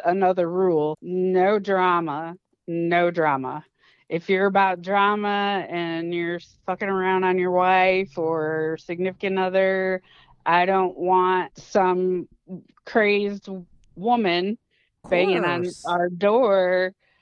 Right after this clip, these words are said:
Speaker 1: losing her shit, excuse my mouth, losing her shit on my doorstep because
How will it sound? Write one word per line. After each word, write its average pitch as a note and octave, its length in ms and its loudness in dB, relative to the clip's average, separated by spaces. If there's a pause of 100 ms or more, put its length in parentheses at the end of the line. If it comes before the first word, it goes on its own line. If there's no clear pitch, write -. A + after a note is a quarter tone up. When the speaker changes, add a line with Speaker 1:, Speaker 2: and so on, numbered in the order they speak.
(220)
Speaker 1:
losing G3 400 -2
her F3 200 -6
shit, F#3+ 640 -4
excuse F3+ 380 -6
my E3 160 -2
mouth, G#3 460 0
losing G#3 400 -2
her F3+ 140 0
shit A#3 280 -2
on F#3 180 0
my E3 140 -2
doorstep F#3 640 -2
because E3 640 0